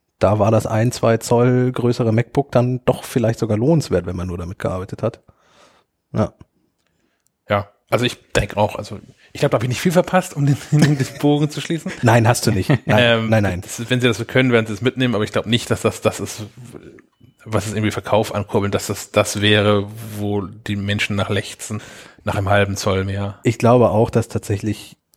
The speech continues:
Speaker 1: die, die, das Design sich leicht vom Display her ändern wird, der Rest wird relativ ähnlich bleiben. Und meine Hoffnung ist, dass es nicht noch ein Gerät ist, was das Line-Up noch weiter auseinanderzerrt und undurchsichtig macht.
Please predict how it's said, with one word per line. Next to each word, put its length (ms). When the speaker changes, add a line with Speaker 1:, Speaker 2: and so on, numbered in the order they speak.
Speaker 1:
die, 120
die, 160
das 300
Design 380
sich 180
leicht 280
vom 140
Display 360
her 100
ändern 240
wird, 140
der 100
Rest 220
wird 300
relativ 420
ähnlich 340
bleiben. 340
Und 400
meine 360
Hoffnung 340
ist, 180
dass 80
es 140
nicht 380
noch 260
ein 160
Gerät 300
ist, 320
was 200
das 180
Line-Up 440
noch 360
weiter 300
auseinanderzerrt 720
und 200
undurchsichtig 640
macht. 260